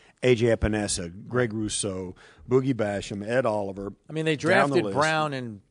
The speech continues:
Speaker 2: you know, Tommy Doyle, but that was in the middle rounds.
Speaker 1: Yeah, and they
Speaker 2: And Cody Ford a few years back in the second round.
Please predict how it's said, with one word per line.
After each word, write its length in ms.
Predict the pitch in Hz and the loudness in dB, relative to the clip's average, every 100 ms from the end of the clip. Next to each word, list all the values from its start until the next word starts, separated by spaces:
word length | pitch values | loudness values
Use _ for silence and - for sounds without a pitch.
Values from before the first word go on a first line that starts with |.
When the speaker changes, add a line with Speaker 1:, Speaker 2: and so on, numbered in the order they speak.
| _ _ _ _ - - | _ _ _ _ -20 -18
Speaker 2:
you 100 | 127 | -12
know, 240 | 110 98 98 _ _ _ | -10 -10 -14 _ _ _
Tommy 320 | - 143 135 | -10 -8 -8
Doyle, 540 | 95 120 156 131 104 107 | -4 0 0 0 -4 -8
but 180 | 110 107 _ _ _ - | -10 -10 _ _ _ -16
that 120 | 113 | -12
was 120 | 117 | -10
in 80 | 127 | -8
the 80 | 120 | -8
middle 220 | 151 151 | -4 -4
rounds. 500 | 101 90 82 - - - - - - | -4 -8 -12 -18 -14 -14 -14 -12 2
Speaker 1:
Yeah, 400 | 156 156 151 - | 6 6 4 2
and 140 | 147 | -2
they 160 | 156 - _ _ _ _ _ - | -2 -6 _ _ _ _ _ -18
Speaker 2:
And 120 | 110 | -12
Cody 280 | 117 131 139 | -4 -2 -2
Ford 340 | - 135 131 131 | -2 0 2 0
a 40 | |
few 180 | - 127 | -4 -4
years 300 | 123 123 101 | -4 -4 -4
back 280 | 123 123 123 | -4 -4 -6
in 80 | |
the 60 | 113 | -10
second 340 | - 127 113 | -8 -8 -8
round. 400 | 117 113 113 113 | -8 -8 -10 -12